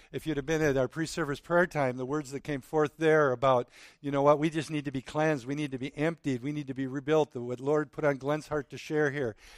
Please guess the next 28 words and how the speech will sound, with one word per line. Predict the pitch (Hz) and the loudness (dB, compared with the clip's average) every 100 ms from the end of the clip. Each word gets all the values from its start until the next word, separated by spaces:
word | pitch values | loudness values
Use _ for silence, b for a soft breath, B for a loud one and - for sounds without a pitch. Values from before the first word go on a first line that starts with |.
| B B B B | B B B B
And, | 143 139 131 131 | -2 0 0 0
uh, | 123 - | 0 0
I'm | 143 160 | -4 -2
reading | 156 208 175 | -2 0 -2
and | 143 | 0
listening | 160 190 214 160 | 0 0 -2 -4
to | 156 | -2
those | 139 - | -2 0
songs | 175 185 170 131 | 4 6 6 0
and | 123 | -10
singing | - 190 170 | -6 -4 -2
those | 135 127 | -4 -4
songs, | - 175 175 131 | 2 6 6 2
and | 123 | -6
I'm | 135 | -6
thinking, | 139 139 123 | -4 -6 -6
"Boy, | 127 165 151 | 2 4 4
oh | 127 | 2
boy, | 123 147 | 0 2
oh | 135 | 2
boy, | 120 147 | 2 2
either | 127 151 123 | 2 0 0
God | 143 175 | 4 4
has | 185 180 170 | 4 0 -2
a | |
plan | - 170 180 | -4 -2 -2
for | 170 | -6
today | - 143 135 131 139 | -8 0 2 4 2